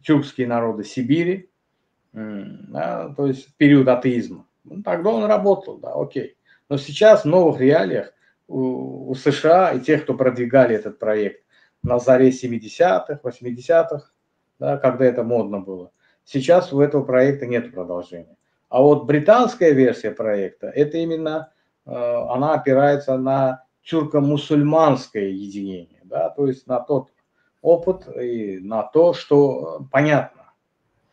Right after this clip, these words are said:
да, большинству тюрок. Э, и, естественно, э, ни Россия, ни С Ш А, они не имеют пока ответной проектности. Но, возможно, у России есть то, что называется евразийский проект, да,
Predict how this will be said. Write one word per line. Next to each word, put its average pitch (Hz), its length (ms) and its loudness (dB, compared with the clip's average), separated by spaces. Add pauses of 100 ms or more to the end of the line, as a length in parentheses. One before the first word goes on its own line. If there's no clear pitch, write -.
(320)
да, 131 300 -4
большинству 120 580 -6
тюрок. - 360 -14 (520)
Э, 110 360 -6
и, 127 100 -4 (360)
естественно, 135 800 -2 (420)
э, - 100 -18 (120)
ни 135 160 0
Россия, 147 460 0
ни 131 120 -2
С 156 140 -10
Ш 139 180 -6
А, 143 240 0
они 135 220 -2
не 131 220 2
имеют 123 340 0
пока 107 260 -4
ответной 107 400 -8
проектности. 131 800 -4 (320)
Но, 170 80 0
возможно, 190 480 6
у 180 80 4
России 180 400 2
есть 131 360 2
то, 143 120 0
что - 160 -8
называется 123 440 0
евразийский 123 640 -4
проект, 101 460 -6
да, 131 260 -8